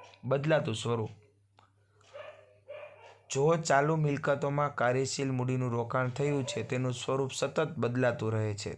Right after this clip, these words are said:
દાખલા તરીકે કાચા માલને અર્ધ તૈયાર માલમાં, અર્ધ તૈયાર માલને તૈયાર માલમાં અને તૈયાર માલને શાક પર વેચાણ થાય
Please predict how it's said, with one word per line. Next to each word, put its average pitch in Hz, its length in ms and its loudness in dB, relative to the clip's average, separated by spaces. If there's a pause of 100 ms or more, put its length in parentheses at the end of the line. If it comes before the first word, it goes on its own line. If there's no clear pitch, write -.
(100)
દાખલા 113 380 0
તરીકે 127 320 -2
કાચા 120 360 2
માલને 127 320 0
અર્ધ 120 320 0
તૈયાર 117 300 2
માલમાં, 113 420 0
અર્ધ 120 300 -2
તૈયાર 123 260 0
માલને 117 320 0
તૈયાર 120 400 0
માલમાં 110 420 0 (520)
અને 131 180 -2
તૈયાર 123 340 2
માલને 117 320 2
શાક 113 320 0
પર 123 160 -2
વેચાણ 117 420 -2
થાય 123 300 0